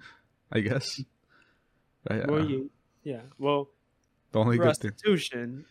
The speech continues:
Speaker 2: I mean, there still
Speaker 1: Yeah.
Speaker 2: has to be consent with it, but yeah. Yeah.
Speaker 1: So, uh, he apparently let some of the women leave at that point.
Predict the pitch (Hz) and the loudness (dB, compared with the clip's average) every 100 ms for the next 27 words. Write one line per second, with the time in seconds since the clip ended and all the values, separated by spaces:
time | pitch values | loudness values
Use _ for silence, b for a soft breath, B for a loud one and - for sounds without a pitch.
0 | - 127 139 143 - 160 131 127 123 - | -18 -10 -6 0 4 4 2 -4 -10 -10
1 | - - 117 117 143 123 - 107 - 117 | -10 -8 -8 -10 -12 -16 -14 -18 -18 -18
2 | 107 113 _ _ _ _ _ - 110 92 | -18 -20 _ _ _ _ _ -12 -12 -12
3 | - _ _ _ _ _ _ _ _ _ | -20 _ _ _ _ _ _ _ _ _
4 | _ _ - 117 - 123 113 107 104 101 | _ _ -14 -4 6 8 8 8 6 4
5 | 104 101 - - - - 113 127 143 143 | 2 0 -6 -20 -20 -8 2 4 4 4
6 | 123 120 - 123 117 110 110 101 104 147 | 4 2 2 2 4 4 2 2 0 -2
7 | - - - - 113 143 135 | -6 -18 -8 0 0 2 0